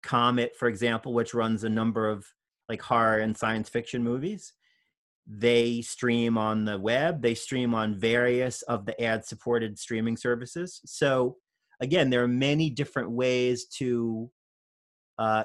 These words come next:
you know, to watch these things. And then there's something called Locast, which is basically a service that aggregates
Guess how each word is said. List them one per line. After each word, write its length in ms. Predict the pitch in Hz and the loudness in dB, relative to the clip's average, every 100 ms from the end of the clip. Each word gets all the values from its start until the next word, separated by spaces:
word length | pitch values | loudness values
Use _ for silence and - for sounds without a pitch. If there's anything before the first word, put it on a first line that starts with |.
| 127 | 0
you 80 | 120 | 0
know, 120 | 110 | 0
to 120 | 131 | -2
watch 460 | 117 127 160 - - | 0 2 2 0 -4
these 220 | 131 - | -4 -2
things. 440 | 135 123 123 120 - | -2 0 0 -4 -4
And 180 | 127 127 | -2 2
then 160 | 151 160 | 2 2
there's 380 | 151 147 - - _ _ _ - | 2 0 -4 -16 _ _ _ -6
something 200 | 170 156 | 0 2
called 240 | 139 110 | 2 -2
Locast, 1080 | 107 117 151 175 - 131 113 107 117 - - | 0 4 6 4 2 0 2 0 -4 -10 -10
which 480 | 120 123 - - - _ _ _ _ | -6 -4 -4 -10 -14 _ _ _ _
is 160 | 135 110 | -4 -4
basically 680 | 104 143 175 175 - 160 139 | 2 2 4 -2 0 2 2
a 40 | |
service 600 | - - 151 151 147 - | 0 0 2 4 2 -2
that 280 | - 123 - 131 | -2 -4 -2 -2
aggregates 840 | 131 151 160 160 120 123 117 - | 2 2 0 -4 -2 0 0 -4